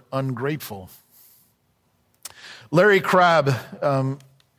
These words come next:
has this story about when he was a, a child. He,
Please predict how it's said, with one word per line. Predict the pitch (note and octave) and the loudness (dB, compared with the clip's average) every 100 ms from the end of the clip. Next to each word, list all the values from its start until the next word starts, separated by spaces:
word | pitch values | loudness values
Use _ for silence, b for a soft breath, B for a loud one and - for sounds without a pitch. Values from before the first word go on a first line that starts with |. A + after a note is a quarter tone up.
| b b b | b b b
has | - F3 D3 | 0 0 2
this | D#3+ | 0
story | - - F3+ F3 D#3+ D3+ | 0 2 2 4 2 0
about | D3 D3 D3+ D3 | 0 2 0 0
when | D3+ D3 | -2 2
he | D#3+ | 2
was | D#3 C#3 | 2 2
a, | D3 C#3 C3+ | 2 2 0
a | |
child. | C3+ E3 D3+ D3 C#3 | 0 2 4 2 2
He, | C#3+ C#3 | 0 -4